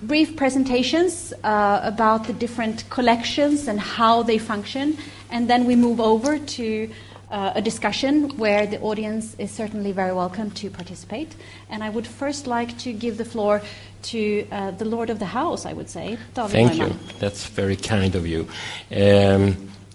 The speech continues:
Speaker 2: I'm so happy to see you all here tonight. Uh,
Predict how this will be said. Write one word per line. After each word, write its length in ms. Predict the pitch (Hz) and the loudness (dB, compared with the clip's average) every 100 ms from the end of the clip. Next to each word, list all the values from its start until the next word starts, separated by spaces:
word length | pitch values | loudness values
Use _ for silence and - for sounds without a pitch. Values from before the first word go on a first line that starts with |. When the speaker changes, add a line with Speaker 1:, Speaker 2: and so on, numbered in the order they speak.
| - - | -20 -6
Speaker 2:
I'm 360 | 123 110 113 - | 0 2 2 -4
so 200 | - 123 | 2 4
happy 280 | 117 110 | 4 0
to 140 | 107 107 | -4 -2
see 160 | - | 2
you 100 | 110 | 2
all 140 | 101 101 | 4 2
here 140 | 98 | 2
tonight. 800 | 92 - 98 95 117 151 - - | 0 0 2 4 2 0 -12 -6
Uh, 520 | 104 101 98 98 98 | 0 2 4 4 2